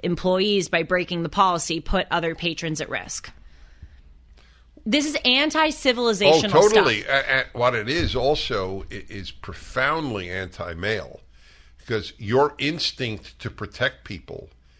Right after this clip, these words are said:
Speaker 2: is now going to, uh, be punished.
Speaker 1: Mm-hmm.
Speaker 2: Like, like the guy in New York, the famous case, where he put a chokehold on a guy threatening people in the subway. And
Speaker 1: Yes,
Speaker 2: he, and,
Speaker 1: Daniel
Speaker 2: and,
Speaker 1: Penny.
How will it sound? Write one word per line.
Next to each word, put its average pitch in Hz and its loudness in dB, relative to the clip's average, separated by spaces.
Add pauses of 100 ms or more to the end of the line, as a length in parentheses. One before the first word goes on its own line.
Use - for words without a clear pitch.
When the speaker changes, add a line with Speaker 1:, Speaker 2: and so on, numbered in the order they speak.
(420)
Speaker 2:
is 101 -6
now 101 -2
going 92 -6
to, 90 -12 (380)
uh, 98 -10
be 90 -12
punished. 87 -12 (120)
Speaker 1:
Mm-hmm. 180 -4
Speaker 2:
Like, 127 2
like 120 0
the 123 -6
guy 104 2
in 101 -4
New 104 -8
York, 127 -4
the 90 -10
famous 127 -8
case, - -16 (100)
where 87 -8
he 85 -10
put 95 -8
a 92 -6
chokehold 101 -4
on 87 -6
a 85 -10
guy 95 -4
threatening 110 -12
people 90 -12
in 85 -10
the 78 -14
subway. 50 -8
And - -18 (600)
Speaker 1:
Yes, 175 -2
Speaker 2:
he, - -8
and, - -6
Speaker 1:
Daniel 180 -2
Speaker 2:
and, - -8
Speaker 1:
Penny. 165 -6